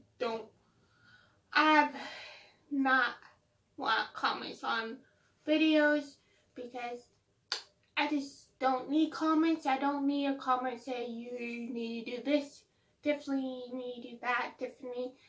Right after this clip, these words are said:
So I just have triggers with comments and, um, some negative comments, so that's why I don't have comments for my channel. So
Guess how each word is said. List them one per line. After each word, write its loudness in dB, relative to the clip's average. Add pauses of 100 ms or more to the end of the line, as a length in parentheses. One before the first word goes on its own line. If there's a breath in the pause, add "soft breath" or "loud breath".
(380 soft breath)
So 0 (280)
I 0
just -6
have -2
triggers -6
with -4
comments -2 (200)
and, -8
um, -2 (1400 loud breath)
some 0
negative 0
comments, 0
so -2 (760 loud breath)
that's 0
why -2
I -2
don't -10
have -10
comments 4
for -6
my 2
channel. 2
So -6